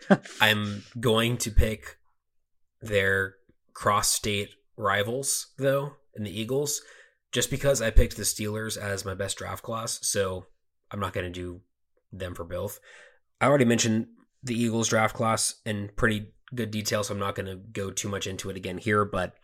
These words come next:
Speaker 2: again, Jalen Carter at nine, probably a top three talent in the draft if they had fall to them. Nolan Smith at, towards the end of the first round, definitely should have gone higher,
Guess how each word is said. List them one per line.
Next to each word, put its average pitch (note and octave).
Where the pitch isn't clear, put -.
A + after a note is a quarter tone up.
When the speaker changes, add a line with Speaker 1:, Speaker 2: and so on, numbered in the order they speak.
Speaker 2:
again, G2+
Jalen G#2
Carter G#2
at G2
nine, G#2
probably A2+
a G#2
top G#2
three G2+
talent G2+
in G2+
the G#2
draft G#2
if F2+
they F#2
had G2
fall G2
to -
them. G2+
Nolan G#2
Smith A2
at, G#2+
towards G#2
the G2+
end G2+
of F#2+
the F#2
first G#2
round, A2
definitely G2
should G2
have F2+
gone F2
higher, F#2